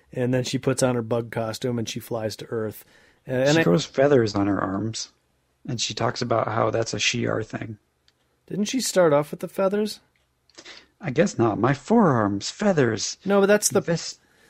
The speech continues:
Speaker 1: that's the professor side of her. 'Cause if you,
Speaker 2: Oh,
Speaker 1: yeah, if you look,
Speaker 2: okay.
Speaker 1: if you look back on
Speaker 2: Yeah, you're right.
Speaker 1: page
Speaker 2: I, I
Speaker 1: three,
Speaker 2: take
Speaker 1: she's
Speaker 2: it all
Speaker 1: got
Speaker 2: back.
Speaker 1: feathers. Yeah, so that's just her being confused. Uh,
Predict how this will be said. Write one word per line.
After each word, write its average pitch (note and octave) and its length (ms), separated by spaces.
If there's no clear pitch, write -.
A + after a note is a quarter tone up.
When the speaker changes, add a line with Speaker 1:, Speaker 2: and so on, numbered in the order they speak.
Speaker 1:
that's G3 220
the G#3+ 80
professor E3 560
side A#2+ 340
of A2+ 120
her. G#2+ 340
'Cause E3 160
if D#3+ 100
you, C3 60
Speaker 2:
Oh, B2 200
Speaker 1:
yeah, E3 180
if D3+ 140
you F#3 80
look, F#3 240
Speaker 2:
okay. A2+ 160
Speaker 1:
if D#3 140
you E3+ 100
look E3+ 220
back D3+ 400
on C3 220
Speaker 2:
Yeah, A#2+ 100
you're A#2 140
right. F#2 200
Speaker 1:
page C3+ 360
Speaker 2:
I, A2 60
I - 60
Speaker 1:
three, C3+ 180
Speaker 2:
take B2 80
Speaker 1:
she's G#2 140
Speaker 2:
it G2+ 40
all G2 140
Speaker 1:
got - 20
Speaker 2:
back. A2 180
Speaker 1:
feathers. A2 260
Yeah, G#2+ 220
so A2+ 380
that's E3 180
just D#3 220
her C3+ 160
being B2 180
confused. A2 560
Uh, A#2+ 380